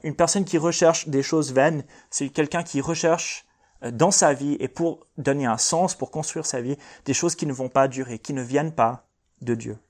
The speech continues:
Les idoles de la vie, ça peut être l'argent, la sécurité, euh, l'amour, les relations, toutes des choses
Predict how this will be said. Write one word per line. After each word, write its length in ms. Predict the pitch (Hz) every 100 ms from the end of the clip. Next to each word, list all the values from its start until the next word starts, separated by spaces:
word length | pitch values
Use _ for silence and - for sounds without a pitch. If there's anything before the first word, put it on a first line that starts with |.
| _ _ _ -
Les 220 | 135 143
idoles 480 | 175 165 185 135 -
de 180 | 170 139
la 220 | 143 139
vie, 220 | 135 160 127
ça 180 | - 131
peut 160 | 147
être 240 | 135 - 127
l'argent, 480 | 135 143 156 175
la 100 | 147
sécurité, 800 | 127 - 156 156 147 143 127 143 - _ _ _ -
euh, 180 | 120 113
l'amour, 760 | 117 139 147 180 180 123 - _ _ _ _
les 120 | 135
relations, 460 | 131 160 151 - 170
toutes 180 | 175 180
des 120 | 165
choses 380 | 175 175 156